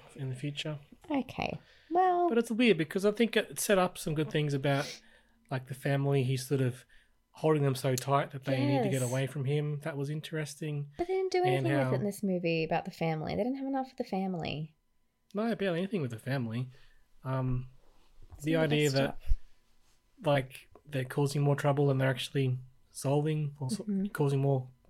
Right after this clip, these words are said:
Speaker 1: calamities. They're called the, what are they called? They got some bad name, the fiascos or something. Um, that was interesting enough, but after a while they forget all that family stuff and it's just about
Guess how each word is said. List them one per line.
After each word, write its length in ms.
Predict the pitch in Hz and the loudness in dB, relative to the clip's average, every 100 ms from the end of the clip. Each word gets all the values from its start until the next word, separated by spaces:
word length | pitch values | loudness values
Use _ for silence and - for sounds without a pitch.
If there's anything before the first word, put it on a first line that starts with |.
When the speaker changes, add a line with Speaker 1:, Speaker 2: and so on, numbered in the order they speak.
| - - - | -20 -20 -10
Speaker 1:
calamities. 540 | - 143 143 147 147 | -2 2 4 4 2
They're 80 | 135 | -4
called 240 | - 131 | 0 2
the, 220 | 127 123 - - - - - - - | 2 0 -2 -14 -20 -20 -20 -20 -8
what 80 | 170 | -6
are 40 | |
they 80 | 165 | -4
called? 280 | - 160 151 | -2 -2 -2
They 60 | |
got 140 | 156 135 | -4 -4
some 260 | - 127 - - - - | -2 -4 -4 -18 -14 -8
bad 180 | 120 | -6
name, 280 | 120 120 127 - | -4 -4 -4 -6
the 160 | 135 - - _ _ - - _ - | -8 -8 -16 _ _ -20 -20 _ -4
fiascos 480 | 131 123 127 - 131 | 0 2 2 0 -2
or 40 | |
something. 460 | 131 139 127 135 131 - - _ - - - - - - - _ - - | 0 -4 -2 -4 -6 -12 -20 _ -20 -20 -20 -20 -20 -20 -20 _ -20 -10
Um, 380 | 123 120 117 117 - - | -6 -4 -6 -8 -16 -10
that 80 | - | -2
was 100 | 175 | 0
interesting 520 | 175 175 180 165 - 165 | 0 4 4 2 0 0
enough, 440 | 151 156 - - - - - - - | 0 0 -4 -14 -20 -20 -20 -20 -10
but 240 | - - 143 - - - - - _ - | -2 -2 -2 -12 -20 -20 -20 -20 _ -6
after 280 | 175 - | -4 0
a 40 | 156 | 2
while 240 | 147 165 | 4 4
they 120 | 143 | 4
forget 320 | 131 139 160 170 | 0 -2 2 4
all 100 | 143 | 2
that 200 | 131 - | 0 -2
family 300 | 139 139 151 | -2 -2 -2
stuff 320 | - 120 123 | -2 -4 -2
and 80 | 127 | -6
it's 100 | 127 | -4
just 240 | 139 - | -6 -6
about 320 | 120 127 127 | -6 -4 -6